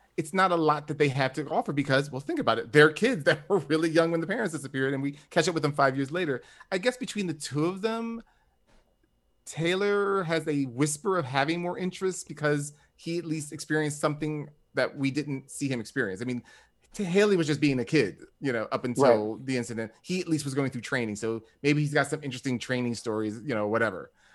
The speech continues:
Speaker 1: Um, May, I mean, she's intentionally, uh, she's intentionally, uh, a riddle. She's, you know, she's enigmatic by intent.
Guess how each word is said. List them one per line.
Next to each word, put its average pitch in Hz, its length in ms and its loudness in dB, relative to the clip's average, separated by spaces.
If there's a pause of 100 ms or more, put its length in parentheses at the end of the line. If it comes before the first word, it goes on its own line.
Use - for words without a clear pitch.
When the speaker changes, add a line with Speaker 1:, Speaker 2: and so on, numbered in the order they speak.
(180)
Speaker 1:
Um, 127 600 0 (380)
May, 202 480 4
I 190 40 -2
mean, 180 80 0
she's 180 200 0
intentionally, 139 920 0 (680)
uh, 107 540 2 (1000)
she's 175 200 -2
intentionally, 139 880 0
uh, 107 380 0 (300)
a 139 100 0
riddle. 117 400 2
She's, 151 300 -4 (100)
you 156 100 2
know, 120 100 2
she's 131 180 -8
enigmatic 120 760 0
by 120 180 2
intent. 113 400 -6